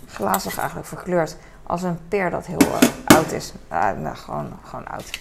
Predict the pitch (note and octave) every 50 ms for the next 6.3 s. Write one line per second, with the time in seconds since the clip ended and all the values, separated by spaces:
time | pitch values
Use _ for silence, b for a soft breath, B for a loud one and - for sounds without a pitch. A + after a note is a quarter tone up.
0 | - - - - - - - - - - - - - - - - - - - -
1 | - - - - - - - - - - - - - - A2 G#2 G#2 A2 A2 A2+
2 | A2+ - B2 A#2 A#2+ - C4 - - - - - - - - - - - - -
3 | - - - - - - - - - - - - - - - - - - - -
4 | - - - - - - - - - - - - - - - - - - - -
5 | - - - - - - - - - - - - - - - - - - - -
6 | - F3+ D#3+ D#3 D3+ D3